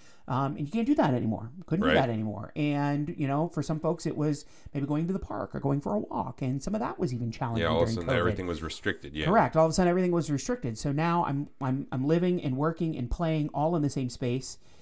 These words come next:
Speaker 1: And some of my self-care routines are upended. And how do I manage that?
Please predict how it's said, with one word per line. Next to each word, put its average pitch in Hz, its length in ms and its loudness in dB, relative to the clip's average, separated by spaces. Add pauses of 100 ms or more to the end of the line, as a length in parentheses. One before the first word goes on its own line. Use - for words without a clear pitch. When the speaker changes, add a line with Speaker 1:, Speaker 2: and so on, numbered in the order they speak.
(240)
Speaker 1:
And 131 580 2
some 147 140 0
of 151 80 -2
my 131 100 -4
self-care 180 380 0
routines 131 400 2
are 120 160 2
upended. 123 640 0
And 131 320 -4
how 131 100 -4
do 123 80 -2
I 117 60 -4
manage 113 420 -2
that? - 340 -12